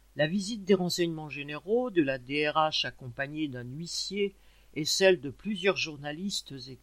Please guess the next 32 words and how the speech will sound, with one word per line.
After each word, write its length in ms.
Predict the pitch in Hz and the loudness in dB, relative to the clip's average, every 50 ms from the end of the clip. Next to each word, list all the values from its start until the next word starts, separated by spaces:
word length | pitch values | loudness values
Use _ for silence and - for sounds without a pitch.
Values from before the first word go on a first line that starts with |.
| _ | _
caméras 440 | - 165 160 151 147 151 143 151 143 | -4 -4 -4 -4 -2 2 4 4 4
de 100 | 113 110 | 4 2
la 100 | 113 120 | -2 -2
presse 420 | - - - - 175 160 - - - | -2 -6 -6 -4 -4 -2 -2 -4 -8
locale 560 | 131 120 - - 196 208 202 202 196 - - - - _ _ - | -10 -14 -4 0 2 2 2 2 0 -4 -10 -14 -20 _ _ -20
renforçaient 680 | - - 170 190 185 - 185 170 - - - 233 226 | -10 -8 -8 -8 -6 -6 -8 -6 -4 -2 0 2 2
le 100 | 214 185 | 2 2
moral. 380 | 160 160 160 131 113 110 - - - - - - _ _ _ - - _ _ _ _ _ _ _ _ _ _ _ _ _ _ _ - | 2 2 2 4 4 2 0 -2 -8 -20 -20 -20 _ _ _ -20 -20 _ _ _ _ _ _ _ _ _ _ _ _ _ _ _ -10
Vendredi 500 | 123 160 185 220 214 220 240 233 214 220 | -8 -6 -4 -2 0 2 2 2 2 0
sept 240 | 196 - 190 170 147 | 0 0 0 0 0
janvier, 640 | 135 - 143 131 131 123 131 156 175 202 220 226 - _ _ _ _ _ _ _ _ | -2 -6 -6 -8 -10 -4 2 4 4 4 4 0 -8 _ _ _ _ _ _ _ _
alors 340 | - 151 165 175 202 202 - | 2 6 8 8 8 6 4
que 100 | - 190 | 0 0
certaines 520 | 185 - - 185 - - - 185 175 160 160 | 0 2 0 -2 -4 -4 -4 -4 -4 -4 -4
rues 340 | 156 165 185 190 170 143 | -4 -4 -4 -4 -4 -6
et 60 | 156 147 | -6 -4
marchés 360 | 147 143 - - - 170 165 | -4 -4 -4 -4 -6 -6 -8
commençaient 640 | - - 131 120 113 120 - - - 147 139 127 123 - - - - - 98 | -10 -12 -14 -12 -10 -10 -8 -8 -8 -6 -6 -8 -8 -10 -18 -20 -20 -14 -10
à 120 | 110 110 | -10 -10
être 200 | 110 - - - | -10 -12 -16 -16
encombrés, 640 | 113 113 - - 160 170 170 180 185 214 214 208 - - - - - - - - - - | -16 -16 -12 -10 -10 -8 -6 -4 -4 -4 -4 -4 -8 -14 -20 -20 -20 -20 -20 -10 4 8
l'élu 280 | 180 208 214 220 220 | 8 10 10 10 8
responsable 640 | 196 180 196 196 - - 202 196 - - 190 170 143 | 8 6 4 2 0 -4 -8 -8 0 2 2 2 2
du 100 | 135 147 | -2 -12
personnel 580 | - - 180 180 - - 170 160 156 147 135 120 | -12 -10 -6 -4 -2 -2 -2 0 0 0 0 -2
et 60 | 117 | -2
quatre 320 | - 185 185 185 - 175 | -2 -2 -2 -2 -2 -6
directeurs 540 | 160 135 147 139 143 139 - - 170 170 - | -6 -4 -6 -6 -6 -6 -6 -6 -6 -4 -4
se 120 | - - | -6 -10
déplaçaient 600 | 139 120 160 160 - 151 151 143 - - 147 131 | -8 -6 -6 -6 -2 -2 -2 -2 -2 -4 -6 -6
jusqu'aux 340 | 120 151 170 - - - 220 | -6 -8 -10 -10 -8 -8 -10
grévistes 720 | 170 156 - 139 127 110 120 123 131 - - - - 165 | -8 -8 -8 -8 -8 -8 -8 -8 -8 -8 -8 -6 -8 -8